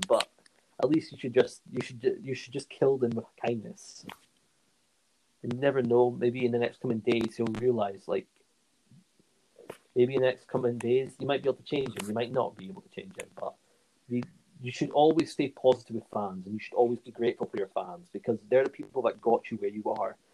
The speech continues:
They're the people that support your content. They're the people that literally watch you every single day.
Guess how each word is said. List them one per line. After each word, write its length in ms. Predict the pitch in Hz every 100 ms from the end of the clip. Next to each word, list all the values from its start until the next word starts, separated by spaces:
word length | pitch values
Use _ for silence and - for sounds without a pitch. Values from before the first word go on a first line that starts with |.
| _ -
They're 120 | 123
the 80 | 139
people 260 | 147 139
that 220 | 120 110 -
support 340 | - 120 120
your 100 | 107
content. 520 | - 117 113 95 92 - _ _ - _ _ _
They're 100 | 120
the 80 | 123
people 300 | - 147 135
that 180 | 117 127
literally 440 | 113 - 127 110 104
watch 380 | 117 - -
you 120 | 101 95 107
every 180 | 107
single 260 | 117 110 113
day. 340 | - 107 101